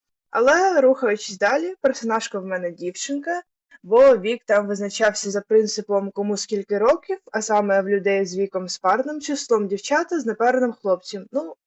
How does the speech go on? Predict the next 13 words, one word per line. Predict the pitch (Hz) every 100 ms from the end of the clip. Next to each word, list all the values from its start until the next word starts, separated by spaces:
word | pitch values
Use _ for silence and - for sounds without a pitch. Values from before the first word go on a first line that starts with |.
| _ -
а | 202
мені | 202 247 220
вісімнадцять | 208 208 196 196 -
рочків, | 269 339 - 277 -
тож | 233 240 208 - _ _ _ -
можна | 302 349
спокійно | 330 302 294 311 302
й | 240
далі | 226 285 277
не | 262
вміти | 202 220 247
малювати | 220 214 196 196 202
чоловіків. | - - 202 196 196 -